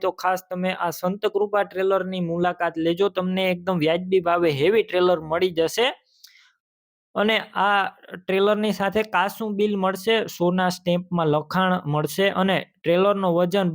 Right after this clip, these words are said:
બારસો કિલોથી સ્ટાર્ટ થશે. નેવું ફૂટના ટ્રેલર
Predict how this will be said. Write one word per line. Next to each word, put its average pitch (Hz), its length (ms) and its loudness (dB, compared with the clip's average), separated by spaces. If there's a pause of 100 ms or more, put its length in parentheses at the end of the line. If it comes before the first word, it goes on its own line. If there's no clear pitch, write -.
બારસો 208 420 0 (340)
કિલોથી 196 600 0 (2000)
સ્ટાર્ટ 190 460 4
થશે. 180 320 2 (560)
નેવું 247 580 2 (220)
ફૂટના 208 420 0
ટ્રેલર 202 440 2